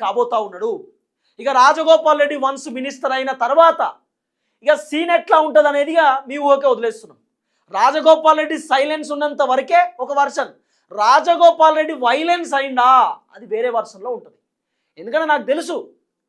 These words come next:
ఆయన ఎంత మంచి వ్యక్తో రాజగోపాల్ రెడ్డి అన్న, ఎంత అద్భుతమైనటువంటి వ్యక్తో నాకు తెలుసు. కాబట్టి రాజగోపాల్ రెడ్డి గారికి హార్ట్లీ కంగ్రాచులేషన్ చెప్తా ఉన్నాం, all the best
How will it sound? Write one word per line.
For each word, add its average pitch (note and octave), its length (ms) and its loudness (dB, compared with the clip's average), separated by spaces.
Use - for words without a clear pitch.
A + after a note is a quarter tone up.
ఆయన G#3 180 -14
ఎంత C#4 220 -4
మంచి C4 240 -6
వ్యక్తో C4+ 320 0
రాజగోపాల్ A3+ 480 -4
రెడ్డి A3 160 -6
అన్న, A3+ 120 -8
ఎంత D#4+ 180 -8
అద్భుతమైనటువంటి C#4+ 760 -6
వ్యక్తో A3 260 -12
నాకు A#3+ 160 -16
తెలుసు. E3 200 -20
కాబట్టి C#4+ 340 0
రాజగోపాల్ C#4 560 2
రెడ్డి B3+ 160 -6
గారికి B3+ 260 -4
హార్ట్లీ C#4 340 -4
కంగ్రాచులేషన్ C#4 680 -4
చెప్తా B3 280 -8
ఉన్నాం, C4 180 -4
all C#4 180 2
the D#4+ 100 -2
best C#4+ 180 4